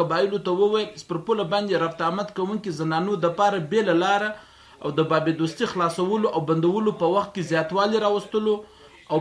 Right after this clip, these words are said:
پر پوله د قبایلو د تګ او راتګ دپاره نوي لارې جوړولو دپاره دوی تیار دي.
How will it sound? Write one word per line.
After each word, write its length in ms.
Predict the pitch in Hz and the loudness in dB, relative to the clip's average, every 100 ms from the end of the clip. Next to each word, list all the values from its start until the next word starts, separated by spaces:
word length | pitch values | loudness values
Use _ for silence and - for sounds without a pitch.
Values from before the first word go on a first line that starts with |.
| 160 | 0
پر 100 | 165 | -2
پوله 220 | 220 226 175 | 0 0 0
د 60 | 170 | 0
قبایلو 480 | 170 143 165 202 214 170 | -2 0 0 2 0 -2
د 80 | 165 208 | 0 -2
تګ 180 | 175 156 | -2 -2
او 40 | 160 | 0
راتګ 320 | 160 208 175 | 0 -2 -2
دپاره 400 | 175 208 202 175 202 | -2 0 0 0 -2
نوي 180 | 214 180 | 0 0
لارې 240 | 196 196 156 | 2 2 0
جوړولو 400 | 170 196 214 170 | 0 0 0 0
دپاره 360 | 170 208 202 165 | 2 2 2 0
دوی 160 | 190 226 - | -4 -4 -2
تیار 320 | 139 127 123 | 0 0 -2
دي. 100 | 110 | -6